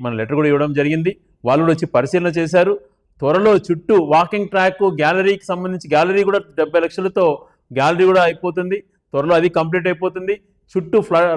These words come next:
లైటింగ్స్ పెడుతున్నాం గ్యాలరీకి, వాకింగ్ ట్రాక్కి. అలాగే ఇప్పుడు ఏదైతే మనము వాళ్ళకి ఇండియన్ క్రికెట్ కంట్రోల్ బోర్డుకి ఇస్తున్నామో వాళ్ళ ద్వారా ఫ్లడ్ లైట్ కూడా ఏర్పాటు చేసి చుట్టూ కాంపౌండ్ వాళ్ళతో పన్నెండు ఎకరాలు వాళ్ళకి అప్పచెప్పడం జరుగుతుంది.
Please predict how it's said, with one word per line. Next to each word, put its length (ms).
లైటింగ్స్ 400
పెడుతున్నాం 420
గ్యాలరీకి, 460
వాకింగ్ 340
ట్రాక్కి. 360
అలాగే 380
ఇప్పుడు 160
ఏదైతే 380
మనము 300
వాళ్ళకి 420
ఇండియన్ 240
క్రికెట్ 340
కంట్రోల్ 320
బోర్డుకి 220
ఇస్తున్నామో 460
వాళ్ళ 220
ద్వారా 260
ఫ్లడ్ 320
లైట్ 280
కూడా 240
ఏర్పాటు 480
చేసి 160
చుట్టూ 280
కాంపౌండ్ 420
వాళ్ళతో 280
పన్నెండు 340
ఎకరాలు 260
వాళ్ళకి 180
అప్పచెప్పడం 420
జరుగుతుంది. 420